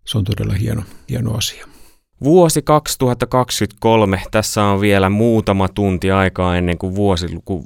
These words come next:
Speaker 2: muuttuu taas uudeksi ja saa opetella taas sitten uuden numeron kirjoittaa siihen kouluvihkoon. Se oli aina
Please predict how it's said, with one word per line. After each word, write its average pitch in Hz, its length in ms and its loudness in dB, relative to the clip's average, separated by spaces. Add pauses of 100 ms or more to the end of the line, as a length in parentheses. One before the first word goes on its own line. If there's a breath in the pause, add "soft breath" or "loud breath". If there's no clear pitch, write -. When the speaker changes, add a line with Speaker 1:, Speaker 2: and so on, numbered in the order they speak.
Speaker 2:
muuttuu 92 760 -2 (180)
taas 90 240 -2
uudeksi 90 500 -4
ja 85 60 -4
saa 85 300 -6
opetella 90 460 -2 (120)
taas 92 220 -2
sitten 87 280 -6 (360)
uuden 95 500 0 (100)
numeron 92 600 0
kirjoittaa 87 720 -4
siihen 82 400 -8 (400 soft breath)
kouluvihkoon. 87 1160 -4 (120)
Se 82 200 -6
oli 85 160 -2
aina 87 220 -2